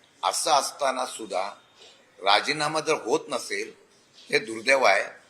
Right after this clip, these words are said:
माझ्या माहितीप्रमाणे सरकार चालवायचं आहे, सरकार टिकवायचं आहे, म्हणून या राज्याचे मुख्यमंत्री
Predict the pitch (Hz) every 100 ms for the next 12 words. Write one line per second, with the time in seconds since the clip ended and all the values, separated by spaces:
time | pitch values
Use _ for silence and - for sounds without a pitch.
0 | - - - 101 113 151 165 143 156 151
1 | 147 127 117 98 113 - _ - - -
2 | - 113 113 151 156 - 127 123 131 143
3 | 151 160 - 120 101 104 135 - _ _
4 | _ _ - - 120 120 151 156 - 139
5 | - 160 165 175 135 104 110 - - _
6 | _ _ _ 92 107 156 156 110 - _
7 | _ _ _ _ _ - 110 143 156 -
8 | - - - - 107 104 135 135 139 123
9 | - 147 135 139 131 147 160 156